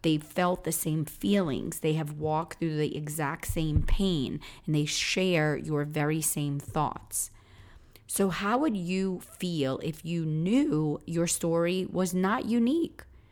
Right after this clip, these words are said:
Your feelings are not at all original. Valid, yes, but not original. Now, that may feel a bit harsh,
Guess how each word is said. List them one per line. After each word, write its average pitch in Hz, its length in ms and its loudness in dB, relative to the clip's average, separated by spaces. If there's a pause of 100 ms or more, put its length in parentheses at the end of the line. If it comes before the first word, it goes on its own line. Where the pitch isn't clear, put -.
(240)
Your 180 120 6
feelings 247 520 4
are 190 140 2
not 196 260 2
at 208 120 4
all 202 240 6
original. 196 680 0 (680)
Valid, 175 540 4
yes, - 520 0 (220)
but 156 100 0
not 156 240 2
original. 170 640 0 (580)
Now, 165 120 4
that 208 180 2
may 277 120 6
feel 240 240 4
a 202 60 6
bit 170 220 2
harsh, - 640 0